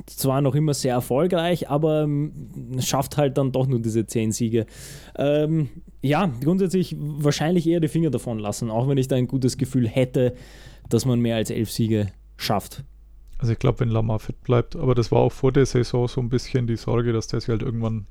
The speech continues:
Speaker 2: dank seines Laufspiels verletzt. Äh, dann denke ich, schafft man diese elf Siege und hat zumindest einen Push, aber ja. Die Frage ist natürlich auch, äh, wie es mit den, äh, Steelers läuft,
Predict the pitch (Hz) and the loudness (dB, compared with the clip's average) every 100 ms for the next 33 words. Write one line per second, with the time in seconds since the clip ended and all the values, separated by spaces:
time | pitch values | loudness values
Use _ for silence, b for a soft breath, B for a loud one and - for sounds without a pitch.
0 | - 117 - 110 107 - 113 - - 110 | -4 -4 -2 -4 -2 -4 -4 -4 -6 -4
1 | - 113 - - B B B B B - | -2 -2 -4 -12 B B B B B -18
2 | - 139 117 - 110 110 101 - - 117 | -8 -4 -2 0 0 0 -6 -12 -2 2
3 | 123 - 127 - 127 113 127 123 - 123 | 2 2 0 2 0 2 2 2 0 0
4 | 113 117 110 - - 117 110 117 - 110 | 2 2 0 -4 -4 -2 0 -2 -2 -2
5 | 117 - - 110 101 95 - - - - | -2 0 0 0 -2 -4 -6 -6 -6 -6
6 | - B B B B B B B - - | -16 B B B B B B B -20 -20
7 | - - - 120 131 151 151 139 135 123 | -20 -20 -2 2 6 6 6 0 0 2
8 | 135 143 147 120 127 - 131 127 120 117 | 2 0 -2 -2 -4 -2 -2 0 -2 -4
9 | 165 160 120 - 151 180 160 - 113 139 | -6 -6 -6 -2 0 0 0 0 2 2
10 | - | -2